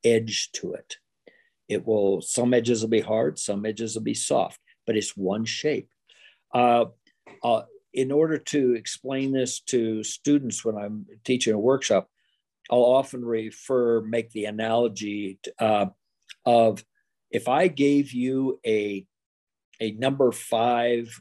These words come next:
or gray, <clears throat> pardon me, gray piece of paper and a pair of scissors, and I said, "Okay,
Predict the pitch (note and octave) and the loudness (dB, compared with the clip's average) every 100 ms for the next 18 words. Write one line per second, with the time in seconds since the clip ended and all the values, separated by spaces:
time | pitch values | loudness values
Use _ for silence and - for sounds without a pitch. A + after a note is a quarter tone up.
0 | _ G#2+ G#2 G2 F#2 - _ _ G#2+ G2+ | _ -8 -4 -4 -4 -8 _ _ -20 -20
1 | G2 - _ _ A2 A#2+ A#2+ - C3 B2+ | -20 -20 _ _ -6 0 0 -2 -6 -4
2 | A#2+ A2+ - D3 B2 A2 - C#3+ - - | -6 -8 -6 -4 -4 -10 -2 0 0 -4
3 | - - _ _ - D3+ D3+ - D3 C#3+ | -14 -20 _ _ 2 4 4 2 0 0
4 | G#2 - - B2+ - F#2+ - _ _ _ | -6 -8 -6 -6 -6 -16 -18 _ _ _
5 | _ _ _ A#2+ A#2 A2+ C#3 C3+ C3 - | _ _ _ -4 -4 -2 0 0 -2 -2
6 | F3 - G#2+ G2 - - _ _ _ - | -2 -2 -6 -6 -12 -18 _ _ _ -10
7 | A#2+ A#2 - A#2+ - C3+ C3 A#2 F#2+ | -4 -2 0 0 0 -2 2 0 -2